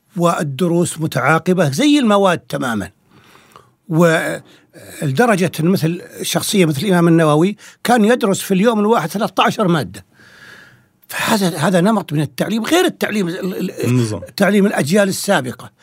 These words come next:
Speaker 1: فكون التعليم يتغير بتغير نمط الحياة، فما هو معقول تتغير كل أنماط حياتك وتريد يبقى التعليم كما هو. فهذه هي نقطة. ولذلك التعليم المسجدي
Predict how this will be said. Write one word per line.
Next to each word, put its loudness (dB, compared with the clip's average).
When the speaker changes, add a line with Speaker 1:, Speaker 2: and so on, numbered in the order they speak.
Speaker 1:
فكون 0
التعليم 0
يتغير 0
بتغير 0
نمط 4
الحياة، -4
فما 0
هو 4
معقول 0
تتغير 0
كل 0
أنماط 2
حياتك 2
وتريد 2
يبقى -2
التعليم 0
كما -4
هو. -10
فهذه 0
هي -2
نقطة. 0
ولذلك 2
التعليم 0
المسجدي 2